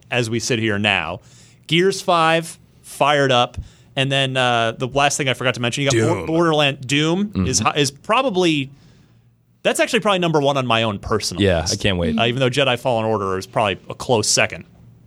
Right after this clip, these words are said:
Speaker 1: But then, uh, <laughs> speaking of, of just comical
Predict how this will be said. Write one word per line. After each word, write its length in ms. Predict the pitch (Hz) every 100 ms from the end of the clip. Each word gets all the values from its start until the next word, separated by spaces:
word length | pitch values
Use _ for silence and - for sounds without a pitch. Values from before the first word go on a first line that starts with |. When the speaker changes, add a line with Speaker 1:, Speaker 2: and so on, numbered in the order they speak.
| _ - -
Speaker 1:
But 120 | 139 160
then, 200 | 151 151
uh, 300 | 147 143 - - - - - -
<laughs> 560 | - - - - _
speaking 420 | - - 165 165
of, 240 | 135 120 - -
of 240 | 127 110 - - - - - _ _ _ _
just 220 | - 123 - -
comical 720 | - 131 139 131 123 120 110